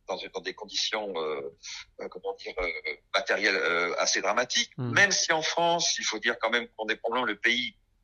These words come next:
Speaker 1: où le, on est le plus aidé, hein, de tous les pays européens. Ça, c'est, ça fait aucun doute. Il, il faut essayer de garder un esprit positif. C'est la faute à personne. Euh, alors peut-être on pourrait réouvrir, effectivement, je sais que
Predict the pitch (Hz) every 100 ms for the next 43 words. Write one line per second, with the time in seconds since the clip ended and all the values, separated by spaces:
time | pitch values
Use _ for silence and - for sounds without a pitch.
0 | _ - - 226 - - 208 202 185 190
1 | - _ _ - 101 101 202 - - 220
2 | 175 - 202 - 170 185 - - - -
3 | 104 101 92 98 160 185 - - - -
4 | 80 80 - - - - 98 104 123 202
5 | - - - 147 139 - - 165 - 143
6 | 160 165 151 151 143 147 151 143 151 -
7 | 196 185 - - 135 127 151 139 - _
8 | _ - 120 - 135 160 180 101 - -
9 | - - - - 110 107 107 107 117 113
10 | 151 156 139 - 131 139 190 139 131 117
11 | - 143 143 - 120 - - 139 139 -
12 | - -